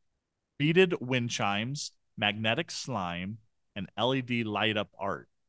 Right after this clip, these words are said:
And so just for fun, I said, "Expand on L E D light-up art." It gave me the ma-, materials needed, L E Ds in various colors, coin cell batteries,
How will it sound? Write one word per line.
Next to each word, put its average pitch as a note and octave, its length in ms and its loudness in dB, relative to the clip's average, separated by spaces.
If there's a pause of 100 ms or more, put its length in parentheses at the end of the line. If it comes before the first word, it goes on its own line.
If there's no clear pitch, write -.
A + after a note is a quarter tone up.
(600)
And D#3+ 80 -6
so F#3+ 140 2
just G3+ 180 -2
for D#3 100 -2
fun, B2+ 200 2
I A#2 40 0
said, A2 200 -2
"Expand C4 580 0
on D3 220 2
L A#2+ 200 0
E B2 60 2
D A2 180 -4
light-up F2+ 400 -2
art." E2 220 -4 (1160)
It B2+ 120 -2
gave D#3 220 8
me G3 100 6
the F#3+ 120 4
ma-, F3+ 100 0 (200)
materials F3 600 2
needed, B2+ 380 0 (260)
L A2+ 140 0
E A#2 80 0
Ds F3+ 760 -2
in A2+ 100 -4
various A#2+ 280 -2
colors, G#2+ 460 -2 (160)
coin D#3+ 280 0
cell E3 260 0
batteries, A2 840 -2